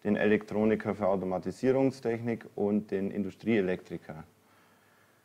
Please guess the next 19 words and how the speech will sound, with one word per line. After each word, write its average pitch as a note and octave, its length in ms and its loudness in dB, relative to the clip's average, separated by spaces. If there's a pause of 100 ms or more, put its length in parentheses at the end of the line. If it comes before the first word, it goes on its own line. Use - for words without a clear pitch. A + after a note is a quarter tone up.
(460)
Ja, A2+ 160 10
mir A#2+ 380 6 (220)
gefällt B2 340 4
es A2 140 -2
sehr G#2+ 160 4
gut D3 260 0 (500)
bei A2+ 120 -2
der A2+ 100 -2
Firma A#2+ 260 -2
Bieler. B2+ 300 0
Bin G#2+ 180 -4
jetzt G#2+ 280 -6
seit, G#2 360 -4
habe F#2+ 220 -2
auch G#2+ 100 2
meine G#2 340 -2 (140)
Ausbildung A#2+ 500 -4
hier A2+ 200 -4
absolviert, G#2 580 -4